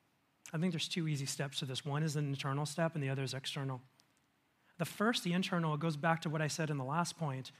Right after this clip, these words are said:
If we truly want to be a people that are viewing each other as family, we need to pray that to be so. Several years ago, one of my favorite communicators, a guy, a pastor named Louis Giglio,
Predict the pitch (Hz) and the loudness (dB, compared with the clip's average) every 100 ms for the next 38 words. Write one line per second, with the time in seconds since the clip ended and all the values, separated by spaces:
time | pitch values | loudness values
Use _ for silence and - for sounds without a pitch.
0 | - _ _ _ _ 180 139 151 202 220 | -20 _ _ _ _ -6 -2 2 4 4
1 | - - 214 214 180 147 156 156 147 160 | 2 2 4 4 4 2 0 0 0 0
2 | 156 - 160 165 147 135 131 147 135 143 | 0 -2 -2 0 -2 0 0 0 0 0
3 | 156 151 147 - 143 139 - 147 147 165 | 0 0 -2 -2 -2 -4 -2 -2 0 0
4 | 180 202 - - - 156 156 151 - 160 | -2 -4 -12 -14 -2 0 0 -2 -4 -2
5 | 156 135 127 143 120 - 139 123 - _ | 0 -2 -4 -8 -6 -6 -6 -8 -16 _
6 | _ _ _ _ _ _ _ _ - - | _ _ _ _ _ _ _ _ -18 0
7 | 233 220 190 196 180 165 170 180 170 147 | 4 6 8 6 4 0 2 2 2 2
8 | 175 165 165 165 143 160 160 165 143 135 | 2 2 2 0 0 0 0 0 0 0
9 | 139 165 151 156 - 156 139 156 160 143 | -2 -2 2 2 2 -2 -2 -2 0 2
10 | 156 156 147 143 127 | 2 2 2 0 -4